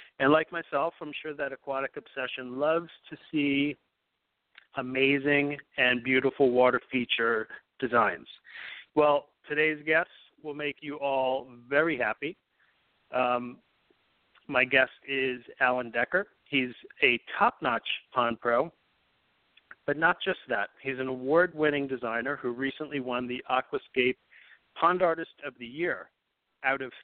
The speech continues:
thousands of pond designers out there, to be recognized as the top artist is something that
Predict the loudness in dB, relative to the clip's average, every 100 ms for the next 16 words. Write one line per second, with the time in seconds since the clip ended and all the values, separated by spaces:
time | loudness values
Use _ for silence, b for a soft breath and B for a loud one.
0 | _ -4 -2 -2 -2 -4 -6 -8 -16 _
1 | -10 -10 -2 2 2 2 0 0 0 2
2 | 2 2 0 0 -4 _ _ -8 -2 0
3 | 2 0 0 0 0 -2 -4 -6 -6 -4
4 | 0 0 -2 0 2 2 2 0 -2 -6
5 | _ -12 -10 0 0 0 -2 -2 0 0